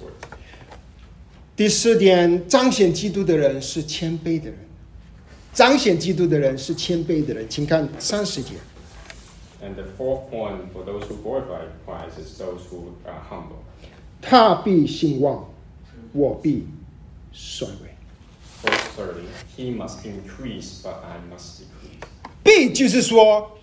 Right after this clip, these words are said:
Speaker 2: 必须的，不是optional，必然的。
Speaker 1: The effort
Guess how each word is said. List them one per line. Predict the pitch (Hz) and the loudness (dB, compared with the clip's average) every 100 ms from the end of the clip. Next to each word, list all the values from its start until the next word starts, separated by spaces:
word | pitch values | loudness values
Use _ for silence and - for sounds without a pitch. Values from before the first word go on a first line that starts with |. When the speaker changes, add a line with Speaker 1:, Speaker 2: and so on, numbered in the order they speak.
| - - | -20 6
Speaker 2:
必 | 311 | 8
须 | - 214 175 | 8 4 0
的， | 131 - - - - - - - | -2 -10 -20 -20 -20 -20 -20 8
不 | 359 | 8
是 | 339 294 254 | 8 4 2
optional， | 226 226 - 185 156 127 - - - - - - - - - - - - - - - - | 4 4 2 -4 -4 -6 -12 -20 -20 -20 -20 -20 -20 -20 -20 -20 -20 -20 -20 -20 -20 6
必 | 370 | 8
然 | 240 175 156 | 8 4 0
的。 | 165 - - - - - - 92 | 0 -2 -10 -20 -20 -20 -20 -18
Speaker 1:
The | 90 90 - | -18 -18 -16
effort | 98 110 98 87 | -14 -12 -12 -14